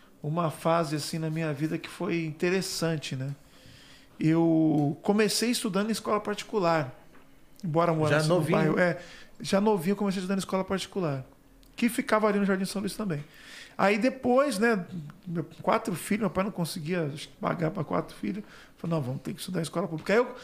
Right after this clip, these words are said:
Speaker 1: aí eu comecei a estudar numa escola pública no Itaim Bibi, que é um bairro, né, de bacana e tal. Só que a escola era pública.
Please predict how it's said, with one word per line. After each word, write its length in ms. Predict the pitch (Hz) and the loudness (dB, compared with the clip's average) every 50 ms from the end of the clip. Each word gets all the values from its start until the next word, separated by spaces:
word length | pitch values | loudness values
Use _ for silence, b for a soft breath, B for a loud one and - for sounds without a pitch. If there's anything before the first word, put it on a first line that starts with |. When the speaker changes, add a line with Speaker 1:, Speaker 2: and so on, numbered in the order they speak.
| B B B B | B B B B
Speaker 1:
aí 80 | - 208 | 0 2
eu 40 | 220 | 2
comecei 300 | - 262 254 247 - 269 | 2 0 0 0 0 0
a 20 | |
estudar 160 | 226 190 226 226 | 0 0 0 0
numa 140 | 220 214 | 0 -2
escola 280 | 208 - - 202 220 202 | -2 -2 -2 -2 -4 -4
pública 420 | - - 214 214 208 226 - 233 | -4 -4 -6 -6 -6 -4 -2 -2
no 140 | 220 226 240 | -2 0 -2
Itaim 640 | 247 233 - - 262 - 233 208 202 220 233 226 202 | -2 -2 0 0 2 2 2 2 0 0 0 -2 -2
Bibi, 640 | 170 147 160 160 147 139 139 175 190 196 165 127 - - - b b b b b b b b b - | -2 -2 -4 -4 -4 -2 0 0 2 2 0 -2 -6 -12 -20 b b b b b b b b b -8
que 60 | - | -6
é 40 | 143 | -4
um 60 | 147 | -4
bairro, 480 | 170 165 131 131 139 151 151 175 233 226 175 202 - | -2 0 0 2 2 2 0 0 -2 -4 -4 -8 -8
né, 240 | - 151 156 196 196 | -6 -4 -4 -4 -4
de 120 | 156 139 | -6 -6
bacana 640 | 147 151 165 175 170 - - 165 165 180 190 175 160 143 | -4 -2 -2 -2 -4 -4 -4 -2 -2 0 0 -2 -2 -4
e 40 | 139 | -6
tal. 380 | - - 151 156 170 190 - B B B B B | -4 -4 -2 -2 -2 -4 -6 B B B B B
Só 100 | - - | -8 -4
que 100 | - 226 | 0 0
a 20 | |
escola 260 | 220 220 - 196 190 | 0 0 2 2 2
era 120 | 190 202 220 | 4 2 2
pública. 600 | 214 - - 202 208 202 165 147 135 143 135 123 | 0 -2 -2 0 0 0 0 -2 -4 -4 -6 -8